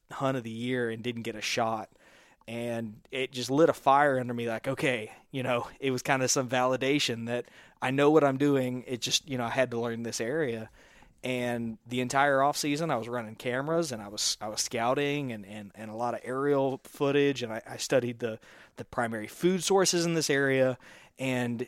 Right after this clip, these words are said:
literally from the very first weekend, all the public that I had scouted was being pressured way more than I expected. And I got frustrated from the jump.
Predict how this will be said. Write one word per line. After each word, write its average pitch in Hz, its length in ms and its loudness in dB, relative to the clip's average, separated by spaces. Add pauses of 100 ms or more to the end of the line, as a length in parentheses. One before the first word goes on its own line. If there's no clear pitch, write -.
(100)
literally 135 800 4
from 120 220 -4
the 117 140 -4
very 127 280 2
first 123 320 -4
weekend, 117 480 -8 (100)
all 123 180 2
the 131 60 -6
public 123 400 -2
that 117 120 -6
I 113 100 -4
had 120 140 -4
scouted 127 520 -2 (300)
was 127 160 -2
being 123 300 -2
pressured 113 540 -4
way 131 180 2
more 143 240 2
than 127 140 -2
I 120 140 -2
expected. 143 640 -2 (480)
And 123 400 -2
I 113 100 4
got 170 240 0
frustrated 123 560 -2
from 117 180 -8
the 110 100 -8
jump. 110 480 -8